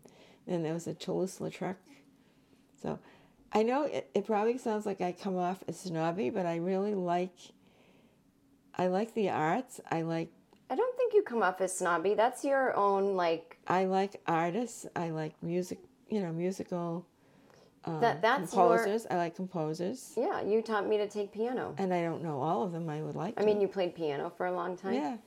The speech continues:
Speaker 1: I did.
Speaker 2: You're a great intellect. But now listen to me.
Speaker 1: No,
Speaker 2: You
Speaker 1: no.
Speaker 2: can't start every sentence with,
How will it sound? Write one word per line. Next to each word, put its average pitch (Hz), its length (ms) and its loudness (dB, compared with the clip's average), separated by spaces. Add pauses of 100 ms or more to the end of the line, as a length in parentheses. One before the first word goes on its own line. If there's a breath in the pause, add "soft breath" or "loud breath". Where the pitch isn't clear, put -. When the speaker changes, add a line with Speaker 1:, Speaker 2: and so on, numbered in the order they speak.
(120)
Speaker 1:
I 214 60 -6
did. 262 200 -6
Speaker 2:
You're 226 160 4
a 214 140 -2
great 247 320 2
intellect. 214 600 -4
But 202 160 4
now 233 220 4
listen 254 280 -2
to 190 60 0
me. - 240 -2
Speaker 1:
No, 240 320 -8 (200)
Speaker 2:
You 220 100 2
Speaker 1:
no. - 40 0
Speaker 2:
can't 254 420 0
start - 480 0
every 196 240 0
sentence 196 320 -2
with, 170 180 -2